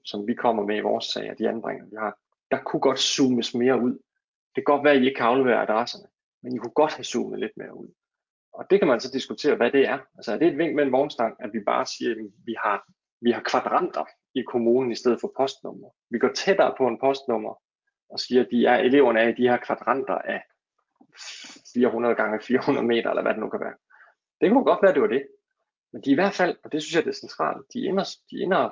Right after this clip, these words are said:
at, at, at være efter det. Og på samme måde på den anden side,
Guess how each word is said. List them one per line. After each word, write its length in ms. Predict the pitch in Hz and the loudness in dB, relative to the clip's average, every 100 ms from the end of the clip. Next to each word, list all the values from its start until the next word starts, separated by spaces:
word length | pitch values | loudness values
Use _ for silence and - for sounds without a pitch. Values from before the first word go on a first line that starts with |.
| - _ - | -8 _ -10
at, 160 | 104 98 _ _ 113 | -8 -10 _ _ -20
at, 80 | - _ _ _ | -20 _ _ _
at 100 | 392 | -8
være 160 | - 110 | -4 0
efter 220 | 196 - | 0 0
det. 140 | - - _ _ _ _ _ _ _ _ _ _ | -8 -10 _ _ _ _ _ _ _ _ _ _
Og 140 | 131 - | -2 0
på 60 | |
samme 260 | 131 185 220 | 0 2 4
måde 180 | 160 139 | 4 4
på 100 | 143 | 0
den 180 | 135 113 | 0 0
anden 200 | 170 202 | 2 2
side, 260 | - - | -2 -12